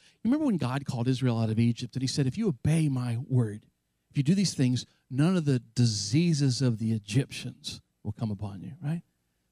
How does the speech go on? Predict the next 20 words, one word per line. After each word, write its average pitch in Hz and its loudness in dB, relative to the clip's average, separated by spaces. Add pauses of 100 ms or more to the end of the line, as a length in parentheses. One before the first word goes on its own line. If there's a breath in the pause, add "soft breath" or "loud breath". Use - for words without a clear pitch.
(120)
Fascinating 208 0
concept 165 -4
there. 98 -6
He's 147 -2
basically 190 0
saying, 175 0
if 165 0
you'll 160 2
live 180 2 (440)
according 196 0
to 165 -2
the 156 2
lifestyle 151 -2
that 135 2
I'm 180 2
prescribing, 147 0 (1080)
and, 214 -2
and 226 2
what 320 2
does 285 -2